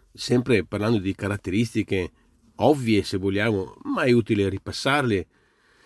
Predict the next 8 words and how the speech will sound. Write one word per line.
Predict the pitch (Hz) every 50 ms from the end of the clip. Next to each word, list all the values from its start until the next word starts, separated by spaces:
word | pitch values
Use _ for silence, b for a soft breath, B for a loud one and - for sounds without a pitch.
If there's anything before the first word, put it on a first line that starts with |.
| b b b b b b b b _ _ _ _
quello | - - - 196 202 202 190 180 170 143
di, | 117 117 120 147 160 165 160 147 - -
eh, | - 107 123 120 120 113 104
per | - 127
esempio, | 127 123 110 131 147 156 156 - - 135 135 120
avere | 113 101 113 123 139 143 135 127 120 117 - -
una | 107 117 123 123 120 117 110 107 104 101 98 92 87 - _ _ -
onestà | 113 123 127 123 113 - - - 127 131 139 -